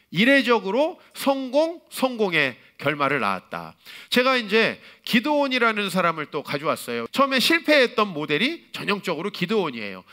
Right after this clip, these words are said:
기드온은 먹고 살기가 힘들 정도로 나라가 어려울 때 이스라엘에서 태어났어요. 그런, 그런 아주 패배주의의 전형적인 모습으로 나와요. 그런데 천사가 그를 격려합니다.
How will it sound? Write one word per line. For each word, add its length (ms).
기드온은 640
먹고 360
살기가 500
힘들 320
정도로 420
나라가 320
어려울 560
때 300
이스라엘에서 560
태어났어요. 640
그런, 460
그런 300
아주 420
패배주의의 720
전형적인 640
모습으로 420
나와요. 420
그런데 500
천사가 500
그를 260
격려합니다. 840